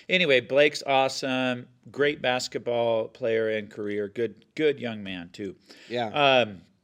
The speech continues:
Speaker 1: hey, there's cool things out there if you're doing the internet or the social media thing in this season. Uh, the Silver Creek Connection, I think that's the right name, and Garfield did a hymn sing.
Speaker 2: Yeah.
Speaker 1: Um, they were, they had it scheduled in person, and it couldn't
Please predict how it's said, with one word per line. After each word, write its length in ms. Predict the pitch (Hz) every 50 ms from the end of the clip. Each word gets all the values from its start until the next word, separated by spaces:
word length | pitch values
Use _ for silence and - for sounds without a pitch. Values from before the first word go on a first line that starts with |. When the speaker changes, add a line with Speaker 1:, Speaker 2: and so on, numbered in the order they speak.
| _ _ _ _ _ - -
Speaker 1:
hey, 120 | 180 - -
there's 280 | 151 196 220 175 - -
cool 280 | - - 226 226 214
things 280 | 208 190 185 175 156 170
out 220 | 151 147 151 151 175
there 180 | 165 160 160
if 100 | 156 156
you're 80 | 156 139
doing 220 | 123 147 156 147 139
the 60 | 135
internet 400 | 131 131 135 139 139 139 139 135
or 100 | 131 120
the 120 | 117 113
social 340 | - - 147 135 - - 123
media 280 | 123 127 127 131 131 127
thing 400 | 131 - 135 135 135 135 135 131
in 200 | 127 - 123 120
this 140 | 123 120 123
season. 420 | - 139 131 131 120 131 135 127 127 _ - - - - _ _ -
Uh, 240 | - 123 120 120
the 100 | 113 117 -
Silver 320 | - 165 156 147 151 147
Creek 300 | - - 160 151 151 151
Connection, 440 | - 151 135 135 143 - - 151 135
I 80 | 123 117
think 180 | - 139 127 -
that's 200 | 135 127 - -
the 60 | 123
right 180 | 127 127 123
name, 220 | - 127 127 123 120
and 80 | 107
Garfield 460 | 101 123 123 127 123 - 131 127 117 107
did 120 | 120 104
a 60 | 98
hymn 260 | 92 127 135 135 139
sing. 600 | 135 - - - 135 131 131 131 131 127 123 123 120 - - -
Speaker 2:
Yeah. 600 | 117 117 127 143 143 127 120 117 117 113 113 110
Speaker 1:
Um, 220 | 110 104 104 107 - _ _ _ _ - _ _ _ _ _ -
they 180 | 117 120 120 120
were, 140 | 120 123 - 120
they 120 | 117 120 123
had 140 | 131 123 123
it 220 | 120 120 - -
scheduled 400 | - - - 135 120 117 127 120
in 100 | 123 117
person, 400 | - - 127 123 - - 135 127
and 120 | 120 113
it 100 | 110 98
couldn't 260 | - 135 120 - 117